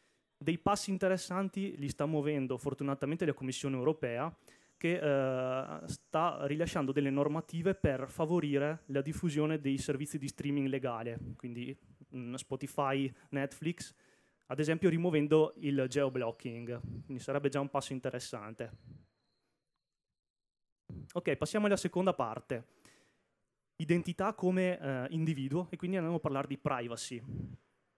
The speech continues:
La privacy è stata definita alla fine del milleottocento negli Stati Uniti come the right to be let alone, che significa il diritto di essere lasciati soli, non come abbandonati, ma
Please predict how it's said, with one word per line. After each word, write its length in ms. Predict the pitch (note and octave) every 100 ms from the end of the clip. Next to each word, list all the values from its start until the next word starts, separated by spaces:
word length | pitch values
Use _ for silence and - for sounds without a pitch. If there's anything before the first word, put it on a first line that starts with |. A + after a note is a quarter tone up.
| -
La 100 | C#3+
privacy 600 | C3+ F3 F#3+ G3+ - G#3
è 120 | - -
stata 240 | C#3 D3
definita 720 | D3 D#3+ D3+ C#3 C3+ B2 F#2 -
alla 380 | B2 A#2+ B2
fine 200 | B2 D#3
del 140 | D3+ C#3+
milleottocento 800 | C#3+ C#3+ D3 - D#3 D#3+ F#3 F3+
negli 180 | B2+
Stati 260 | A#2+ C#3 -
Uniti 420 | E3+ E3 - F3+ - _ _ _
come 440 | - F3 F#3 F#3 -
the 160 | C#3+ C#3
right 340 | C#3 D#3+ F#3+ -
to 80 | -
be 100 | D#3+
let 260 | C#3+ D3+ C#3
alone, 560 | C3 B2 A2+ A#2 - -
che 100 | C3+
significa 600 | C#3 C#3 C#3 - B2+ C3+
il 100 | C#3
diritto 300 | D3+ F3 F#3
di 100 | C#3+
essere 260 | C#3 D#3 C#3
lasciati 340 | - D3 D3
soli, 420 | - B2 A#2 A#2+ - _ _ -
non 140 | F3
come 180 | E3+ D#3
abbandonati, 640 | C#3+ C#3 C#3+ D3+ B2 B2+ D#3
ma 180 | C3+